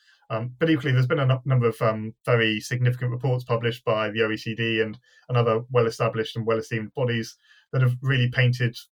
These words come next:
the, the interdependence between biodiversity and climate change, and indeed, um, economic models. Uh, and therefore, I think that there is a greater appreciation of companies' impacts on biodiversity and sub-, subsequently the, the impact of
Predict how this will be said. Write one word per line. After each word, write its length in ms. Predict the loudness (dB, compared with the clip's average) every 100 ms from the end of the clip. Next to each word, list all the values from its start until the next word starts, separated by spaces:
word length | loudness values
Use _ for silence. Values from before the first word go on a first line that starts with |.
| -8
the, 240 | -4 -4 -2
the 100 | -2
interdependence 680 | -2 -2 -2 0 0 -2 -8
between 340 | -8 -4 -2
biodiversity 580 | 0 0 2 -2 0 -4
and 160 | -4 -4
climate 300 | -4 -4 -2
change, 400 | -2 -2 -8 -14 _ _ -8
and 120 | -6
indeed, 320 | -2 -4 -4 -10 _
um, 280 | -8 -6 -10 _ _ _ _ _ -6
economic 440 | -2 0 -2 0
models. 440 | 2 2 0 -10 -16 _ -6
Uh, 120 | -4
and 100 | 0
therefore, 260 | 0 2 0
I 40 |
think 160 | 2 2
that 160 | 0
there 80 | 0
is 100 | -2
a 60 | 0
greater 300 | 2 2 2
appreciation 580 | -2 -2 0 0 -2 -6
of 180 | -6 -8 _ _
companies' 440 | -4 -2 -2 -2 -4
impacts 360 | -2 -2 -4 -4
on 160 | -2 2
biodiversity 600 | 2 2 -2 -2 -2 -2
and 180 | -4 -12 _ _ _
sub-, 240 | -6 -4 -6 -8
subsequently 580 | -6 -4 -4 -4 -4 -8
the, 200 | -6 -6 -2
the 80 | 0
impact 340 | 0 -2 -2
of 140 | -4